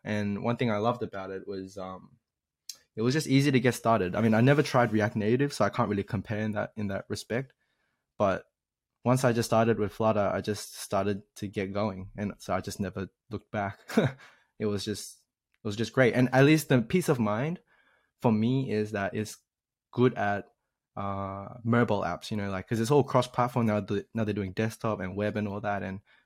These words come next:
me personally, I'm not too worried or too concerned of having great experience on desktop and Mac. I mean, it'll be great to have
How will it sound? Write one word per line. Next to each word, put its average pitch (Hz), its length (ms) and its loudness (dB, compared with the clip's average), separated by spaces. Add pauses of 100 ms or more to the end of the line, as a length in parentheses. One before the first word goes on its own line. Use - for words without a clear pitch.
me 151 100 -2
personally, 143 640 2
I'm 110 140 2
not 131 260 4
too 113 460 2
worried 110 360 0
or 95 300 -6
too - 180 -4
concerned 104 560 -4
of 90 180 -8 (720)
having 107 280 -2
great 107 280 2
experience 98 520 -6
on 95 160 -6
desktop 95 500 -8
and 90 200 -8
Mac. 90 180 -8
I - 40 -4
mean, 104 160 -2
it'll 104 80 0
be 107 100 2
great 120 220 2
to 113 60 0
have 113 300 0